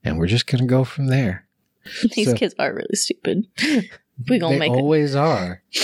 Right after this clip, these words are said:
Speaker 1: They wouldn't be in a horror movie if they
Speaker 2: Snooty
Speaker 1: weren't
Speaker 2: brats.
Speaker 1: stupid. Yeah. So where do we go from here?
Speaker 2: So some kids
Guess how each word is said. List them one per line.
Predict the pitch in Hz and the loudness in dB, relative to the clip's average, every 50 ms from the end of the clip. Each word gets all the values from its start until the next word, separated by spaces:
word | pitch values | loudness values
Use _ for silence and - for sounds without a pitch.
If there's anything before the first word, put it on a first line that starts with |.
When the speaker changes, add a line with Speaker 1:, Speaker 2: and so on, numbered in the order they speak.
| - - - - 113 101 101 - - _ _ | -4 -4 -2 -2 0 0 0 -2 -4 _ _
Speaker 1:
They | - 117 110 | 0 2 2
wouldn't | 107 110 117 113 110 | 4 4 2 2 2
be | 123 | 2
in | 123 | 2
a | 117 | 2
horror | 113 117 117 117 | 2 2 2 2
movie | 113 110 107 107 104 | 4 2 2 2 0
if | 95 | 0
they | - | 0
Speaker 2:
Snooty | 233 240 269 285 | 0 2 2 2
Speaker 1:
weren't | 294 294 240 | 0 0 0
Speaker 2:
brats. | 233 202 190 185 175 202 - 240 - 92 - - - - | 0 0 0 0 -2 -2 -4 -4 -4 -4 -6 -6 -6 -4
Speaker 1:
stupid. | - 113 113 | -2 0 0
Yeah. | 135 123 101 90 - _ _ _ _ _ _ _ _ _ | 2 0 -2 -4 -8 _ _ _ _ _ _ _ _ _
So | - - - - 90 87 - | -8 -4 -2 -2 -2 -2 -2
where | - 90 90 98 | -2 0 0 2
do | 104 110 | 2 2
we | 107 95 | 2 2
go | 92 92 92 | 2 2 0
from | - - 87 | 2 0 0
here? | 78 80 87 95 90 - - - - - - - - _ _ _ - | 2 2 2 2 2 0 -4 -10 -20 -20 -20 -20 -20 _ _ _ -8
Speaker 2:
So | - - - 240 233 233 226 226 226 220 220 214 208 208 208 202 - _ _ - | -6 -2 0 2 2 4 4 4 4 4 4 2 2 0 -2 -4 -8 _ _ -8
some | - - - 254 247 | -6 -2 0 0 0
kids | - 330 320 320 311 311 302 294 - - - | 2 0 0 0 0 0 -2 -4 -10 -14 -14